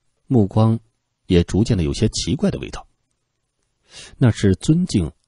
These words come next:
意外，还有几许倾慕。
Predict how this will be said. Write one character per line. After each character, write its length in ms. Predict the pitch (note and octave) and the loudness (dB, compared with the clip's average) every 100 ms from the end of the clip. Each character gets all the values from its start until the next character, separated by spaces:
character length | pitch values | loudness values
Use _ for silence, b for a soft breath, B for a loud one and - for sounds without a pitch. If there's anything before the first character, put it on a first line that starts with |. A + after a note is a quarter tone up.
| _ _ _ _ _ | _ _ _ _ _
意 180 | F2+ C2 | -2 0
外， 220 | F#2+ B2 - _ _ _ _ b b | -2 -4 -10 _ _ _ _ b b
还 140 | - D#2+ | -6 -4
有 100 | D2 | -4
几 160 | - F2+ | -4 -6
许 160 | - | -6
倾 280 | - - A#2+ | -8 -6 -2
慕。 220 | D3 - | -4 -6